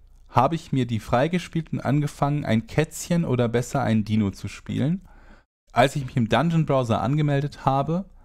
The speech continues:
und dreißig Minuten warten musste. Also habe schon gequestet in der Zeit, um eine Einladung für einen Random-Instanz zu bekommen, in der dann nach zwei Trash-Gruppen Tank und Heal mit den Worten „Sorry, gibt Essen“.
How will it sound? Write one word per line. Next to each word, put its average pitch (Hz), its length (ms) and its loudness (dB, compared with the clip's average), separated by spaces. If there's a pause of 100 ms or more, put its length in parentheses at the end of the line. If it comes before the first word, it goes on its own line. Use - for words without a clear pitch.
(220)
und 117 200 2
dreißig 143 400 2
Minuten 110 400 0
warten 127 380 2
musste. 117 500 -2 (960)
Also 127 360 4
habe 123 220 2
schon 117 200 4
gequestet 135 480 0
in 143 80 0
der 135 140 2
Zeit, 143 400 0
um - 180 -6
eine 110 380 2 (380)
Einladung 143 720 2
für - 180 -10
einen 117 260 0
Random-Instanz 104 800 -2
zu - 100 -10
bekommen, 120 520 0 (180)
in 107 240 0
der 131 220 2
dann 143 320 -2 (180)
nach 117 280 0
zwei 120 360 0
Trash-Gruppen 143 880 -2
Tank 147 340 0
und 135 220 -6
Heal 135 140 4
mit 135 120 -4
den 123 200 0
Worten 120 260 0
„Sorry, 139 400 0
gibt - 300 -6
Essen“. 120 480 -2